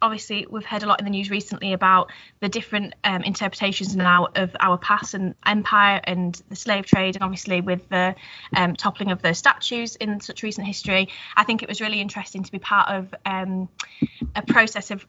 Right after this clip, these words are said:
kind of rewriting, well, obviously not rewriting, but considering the way that that history is taught to schools. So then when people are kind of growing up with that worldview about slavery and empire, um, we're kind of we're kind of keeping up to date, rather than just going back over the same stories, they will then grow up to understand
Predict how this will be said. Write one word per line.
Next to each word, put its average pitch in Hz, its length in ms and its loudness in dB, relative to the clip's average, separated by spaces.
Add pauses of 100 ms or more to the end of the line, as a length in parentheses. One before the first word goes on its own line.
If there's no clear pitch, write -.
kind 214 160 -2
of 208 140 0
rewriting, 208 560 2
well, 165 260 -2
obviously 185 240 -12
not 175 60 -2
rewriting, 180 400 -2
but 180 160 -2
considering 208 460 -4
the 190 100 -2
way 185 160 4
that 180 160 -4
that - 220 2
history 196 360 -6
is 170 120 -4
taught - 340 2
to 202 80 -12
schools. 180 340 -4
So 185 120 -6
then 185 180 0
when 190 160 0
people 185 580 0
are 202 60 0
kind 190 160 -2
of 175 60 -2
growing 185 240 4
up - 80 -6
with 180 140 -4
that 170 220 6 (360)
worldview 196 440 4
about 180 280 6
slavery 180 400 -2
and 175 80 -2
empire, 175 500 -4 (400)
um, 180 340 2 (300)
we're 202 140 -2
kind 190 320 2
of 185 120 -6 (800)
we're 214 100 -4
kind 226 200 4
of 208 80 -2
keeping 208 220 -4
up - 80 -4
to - 100 -8
date, 190 220 2
rather 214 220 6
than 196 100 -4
just 190 120 -8
going 196 160 -2
back 190 220 -6
over 190 120 -6
the 180 80 -12
same 185 260 -8
stories, 180 640 -4
they 202 260 0
will 196 140 -4
then 180 140 0
grow 180 200 0
up - 140 -6
to 196 180 -6
understand 185 600 0